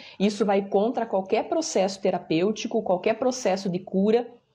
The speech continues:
É, de um lado você quer se curar, mas de outro lado você se culpa.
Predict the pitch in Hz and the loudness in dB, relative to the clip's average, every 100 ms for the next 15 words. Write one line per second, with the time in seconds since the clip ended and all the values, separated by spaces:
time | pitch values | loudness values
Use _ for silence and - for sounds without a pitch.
0 | - - - 160 160 226 226 208 185 185 | -20 -20 -4 -2 2 2 4 2 2 2
1 | 180 180 185 196 196 175 - 196 262 254 | 0 -2 -2 -2 0 -2 -2 -6 -2 2
2 | 226 302 370 320 330 302 311 247 247 262 | 2 0 -2 0 0 0 0 0 2 -2
3 | 262 262 302 - 214 180 - 151 | -2 0 0 0 0 0 0 -4